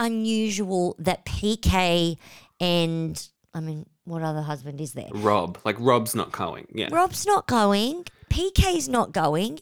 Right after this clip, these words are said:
Speaker 1: You are going. There's a
Speaker 2: Yeah.
Speaker 1: reason for you to be there that's got nothing to do with the husbands being there.
Speaker 2: Yeah, 'cause wasn't it like if Kyle and Mo died, this person would be looking after his kids? Like, isn't, wasn't that the case? Like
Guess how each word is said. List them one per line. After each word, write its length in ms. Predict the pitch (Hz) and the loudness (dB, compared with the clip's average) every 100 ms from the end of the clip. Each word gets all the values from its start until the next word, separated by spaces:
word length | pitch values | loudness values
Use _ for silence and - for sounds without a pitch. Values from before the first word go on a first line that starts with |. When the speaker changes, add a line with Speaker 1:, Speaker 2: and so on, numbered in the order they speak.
| _ | _
Speaker 1:
You 340 | - 208 262 311 | -8 0 2 4
are 220 | 302 320 | 4 2
going. 560 | 233 202 156 123 101 - | 2 4 4 2 -4 -2
There's 180 | 214 226 | 0 0
a 40 | |
Speaker 2:
Yeah. 120 | 240 220 | 0 2
Speaker 1:
reason 380 | 254 262 269 | 0 0 -4
for 100 | 240 | -4
you 240 | 247 214 220 | -4 -2 0
to 80 | 190 | 0
be 280 | 180 175 196 | 2 2 2
there 280 | 165 147 | 2 2
that's 260 | 143 208 - | 0 -2 -4
got 160 | 214 - | -6 -4
nothing 420 | 196 220 - 220 | 0 -2 -2 -10
to 100 | 202 | -10
do 280 | 165 175 180 | -2 0 0
with 260 | 175 - - | -2 -6 -6
the 120 | - | -4
husbands 560 | 156 170 160 175 170 139 | -2 -2 -2 -2 -4 -4
being 400 | 131 135 160 160 | -4 -2 -2 -6
there. 240 | - 85 - _ _ - | -8 -10 -12 _ _ 0
Speaker 2:
Yeah, 300 | 139 117 - - | 2 2 -2 0
'cause 140 | 185 | 4
wasn't 220 | 175 208 254 | 6 6 6
it 60 | |
like 200 | 233 185 | 4 4
if 200 | 175 156 143 _ _ | 4 2 -2 _ _
Kyle 380 | - 160 170 180 | 2 4 6 6
and 160 | 156 | 4
Mo 220 | 139 131 127 | 6 6 4
died, 640 | 123 104 113 110 95 95 - | 4 6 8 6 4 0 -2
this 180 | 117 - | -2 -2
person 400 | - 117 - 113 | 0 0 0 -2
would 140 | 104 | -2
be 80 | 101 | -2
looking 320 | 98 98 98 | -2 -4 -4
after 240 | 90 95 | -4 -4
his 240 | 90 104 92 | -6 -4 -6
kids? 400 | - 98 131 - | -4 -4 -4 -6
Like, 160 | 107 | -6
isn't, 300 | 117 147 120 113 | -4 -2 -2 0
wasn't 220 | 151 180 | 0 2
that 160 | 147 | 0
the 80 | 151 | -2
case? 440 | 143 92 120 190 - | -4 -4 -6 -8 -8
Like 340 | 110 - - | -8 -10 -20